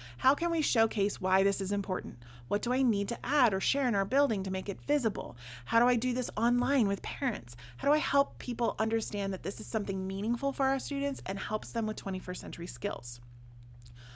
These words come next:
You're also gonna see that people don't know where to find standards or how to align standards or, heck, what standards are. I've walked into buildings assuming that everybody knew their standards, their own, and ready to teach them how to align with others,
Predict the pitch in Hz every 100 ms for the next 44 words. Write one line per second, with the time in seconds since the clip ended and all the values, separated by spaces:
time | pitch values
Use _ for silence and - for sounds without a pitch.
0 | - - - 254 - 311 403 359 247 -
1 | 202 190 - 233 240 220 202 202 196 196
2 | 196 - 190 185 - 185 190 - - -
3 | - 196 226 226 220 208 202 226 226 185
4 | - - - 214 214 - - - 277 -
5 | - 233 - 240 226 220 208 - 196 185
6 | 123 - - - - - - 247 240 262
7 | 269 302 285 247 226 220 - 220 - 226
8 | 220 202 - 185 277 269 311 277 254 220
9 | 214 220 208 - 196 208 254 240 - -
10 | 185 - 196 214 311 359 - - - -
11 | 220 214 226 240 233 233 214 240 240 254
12 | - - 214 208 202 202 202 190 - 208
13 | 269 302